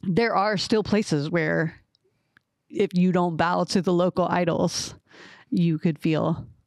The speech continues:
ostracized or persecuted. So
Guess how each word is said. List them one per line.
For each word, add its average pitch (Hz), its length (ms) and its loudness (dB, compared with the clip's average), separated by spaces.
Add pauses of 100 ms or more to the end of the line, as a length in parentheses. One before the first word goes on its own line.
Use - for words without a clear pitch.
ostracized 151 880 -2
or 165 180 -2
persecuted. 170 640 -2 (1700)
So 180 200 0